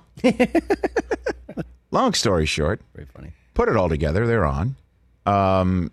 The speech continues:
Speaker 2: and Matt Ryan in hour three. Great poll question today. We've already mentioned one of the names of who's involved. Chris Brockman, have at it, so we could set the table for D P calling in in about seven minutes.
Speaker 1: Okay,
Speaker 2: Change
Speaker 1: so
Speaker 2: now.
Speaker 1: yesterday and over the weekend, uh, we were talking about this. Um,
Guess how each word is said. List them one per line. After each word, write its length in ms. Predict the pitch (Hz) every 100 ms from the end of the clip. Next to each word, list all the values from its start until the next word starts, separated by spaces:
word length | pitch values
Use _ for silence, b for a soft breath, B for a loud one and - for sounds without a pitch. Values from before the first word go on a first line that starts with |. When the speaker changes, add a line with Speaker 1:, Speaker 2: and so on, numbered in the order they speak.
| -
Speaker 2:
and 300 | 98 98 98
Matt 200 | 107 -
Ryan 300 | 101 98 95
in 80 | 95
hour 240 | 92 87
three. 260 | - 104 87
Great 280 | 156 190
poll 220 | - 131 113
question 420 | 110 95 - 92
today. 280 | 92 90 110
We've 200 | 104 107
already 200 | 107 98
mentioned 380 | 107 - 90
one 140 | 87 123
of 60 |
the 80 | 85
names 360 | 85 80 90 87
of 220 | 82 76 _ _ -
who's 180 | 104 87
involved. 360 | 80 92 113
Chris 180 | - 156
Brockman, 420 | - 151 - 113
have 200 | 104 139
at 180 | 123 107
it, 100 | 98 - _ _ _
so 140 | -
we 80 | 107
could 160 | 113 -
set 220 | 131 -
the 60 | 95
table 280 | 120 107 92
for 140 | 98
D 200 | 78 113
P 240 | - 117 101
calling 360 | - 98 92
in 100 | 92
in 100 | 87
about 360 | 85 90 85 -
seven 440 | - - 117 101
minutes. 260 | 85 73 -
Speaker 1:
Okay, 240 | 151 147 123
Speaker 2:
Change 120 | -
Speaker 1:
so 100 | 156
Speaker 2:
now. 60 | 156
Speaker 1:
yesterday 440 | 165 - 170 156
and 80 | 151
over 180 | 143 135
the 100 | 123
weekend, 540 | 135 123 131 123 117
uh, 160 | 117 113
we 100 | 117
were 100 | 110
talking 320 | 120 98 101
about 260 | 92 90 -
this. 360 | 87 85 -
Um, 420 | 87 82 80 78